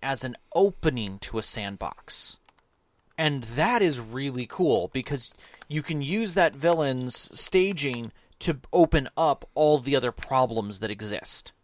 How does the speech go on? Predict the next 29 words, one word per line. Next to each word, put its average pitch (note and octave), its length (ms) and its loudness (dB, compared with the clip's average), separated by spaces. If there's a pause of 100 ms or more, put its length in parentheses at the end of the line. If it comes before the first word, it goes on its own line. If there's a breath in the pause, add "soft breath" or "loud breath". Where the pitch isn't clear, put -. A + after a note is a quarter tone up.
(580 soft breath)
Um, G#2 340 0 (400)
or D#3+ 240 2
even F#3 360 -2
as C#3 260 -2
a C3 120 -2
guide A#2+ 800 0 (240)
to G3 300 0
said - 380 -2
problems. - 760 -10 (300 loud breath)
Um, G#2+ 420 -2 (160)
one D3+ 200 0
of E3+ 60 -2
the F3 60 2
ones D#3+ 220 -4
that C#3+ 100 0
I C3+ 60 4
was B2 160 -2
talking C#3 360 -6
to C3+ 140 -10
you C#3 80 -6
about A#2+ 240 -2
earlier C3+ 460 -4
was, G#2+ 460 -4 (360 soft breath)
um, G2+ 440 -2 (160)
Silas - 760 0
in, A2 520 -10
uh, G2 440 -4 (120)
um, F2 500 -8
Horizon B2 600 0